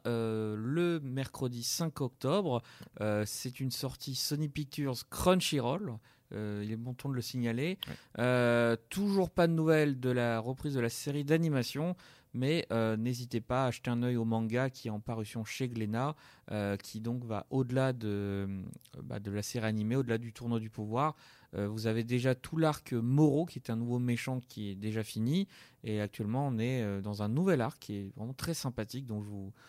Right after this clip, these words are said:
Speaker 1: vous invite à jeter un coup d'œil. Euh, bah, merci beaucoup Vincent,
Speaker 2: Bien,
Speaker 1: c'était
Speaker 2: merci.
Speaker 1: super sympa.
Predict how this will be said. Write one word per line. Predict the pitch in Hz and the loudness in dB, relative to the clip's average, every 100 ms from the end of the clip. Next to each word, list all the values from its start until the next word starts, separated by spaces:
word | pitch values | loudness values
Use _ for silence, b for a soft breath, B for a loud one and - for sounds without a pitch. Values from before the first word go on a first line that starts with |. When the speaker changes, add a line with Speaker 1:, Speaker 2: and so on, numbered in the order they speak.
| B B | B B
Speaker 1:
vous | 120 | -2
invite | 127 156 165 | 0 0 0
à | |
jeter | 143 - | 0 0
un | 175 | -2
coup | - | -2
d'œil. | 123 123 185 104 B B B - | 0 2 0 -4 B B B 2
Euh, | 127 135 127 | 6 8 8
bah, | 123 127 | 6 6
merci | 147 165 - | 4 2 0
beaucoup | 320 277 262 | 0 0 2
Vincent, | 233 - 220 | 2 2 0
Speaker 2:
Bien, | 214 110 | 2 2
Speaker 1:
c'était | 104 | 2
Speaker 2:
merci. | 135 | 2
Speaker 1:
super | 123 147 139 | 2 0 2
sympa. | 156 147 196 | 2 4 2